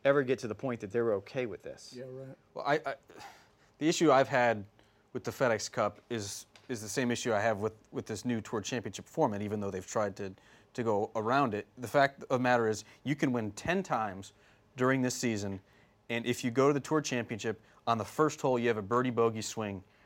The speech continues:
Speaker 3: with your playing partner,
Speaker 2: You can't win.
Speaker 3: all of a sudden, your entire lead is wiped out.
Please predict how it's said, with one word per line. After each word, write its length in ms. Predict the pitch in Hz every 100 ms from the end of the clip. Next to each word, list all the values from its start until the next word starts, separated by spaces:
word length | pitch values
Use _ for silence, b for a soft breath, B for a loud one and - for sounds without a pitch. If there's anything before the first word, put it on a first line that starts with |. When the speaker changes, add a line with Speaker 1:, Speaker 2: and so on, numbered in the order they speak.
| b
Speaker 3:
with 140 | 120 113
your 80 | 104
playing 260 | 120 107
partner, 380 | 101 101 95 95
Speaker 2:
You 80 | 139
can't 80 | 127
win. 80 | 135
Speaker 3:
all 160 | 151
of 80 | 170
a 60 | 160
sudden, 360 | - 139 127 123 B _
your 160 | 123 120
entire 560 | 104 - - 160 156
lead 380 | 131 127 117 101 b b 123
is 160 | 107
wiped 520 | 101 101 110 127 123
out. 200 | 98 -